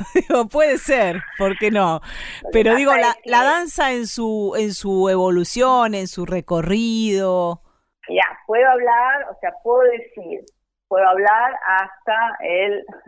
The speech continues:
Speaker 2: once de marzo del veinte veinte.
Speaker 1: Bien,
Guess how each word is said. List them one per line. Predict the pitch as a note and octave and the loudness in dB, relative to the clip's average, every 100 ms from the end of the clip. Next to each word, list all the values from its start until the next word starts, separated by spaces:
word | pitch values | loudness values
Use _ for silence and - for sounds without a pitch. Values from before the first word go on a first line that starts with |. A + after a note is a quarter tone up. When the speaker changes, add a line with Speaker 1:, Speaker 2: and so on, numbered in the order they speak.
| - _ _ _ | -20 _ _ _
Speaker 2:
once | G3 G#3 G#3+ - A3 | 2 2 0 0 2
de | F#3 E3+ | 2 0
marzo | F#3 G3 - | -2 -2 0
del | F#3+ F3 | 0 2
veinte | F#3 F#3+ E3+ F#3 | 0 -2 2 4
veinte. | A3 A#3 A#3 | 4 0 0
Speaker 1:
Bien, | A#3 B3 C#4 | 2 2 0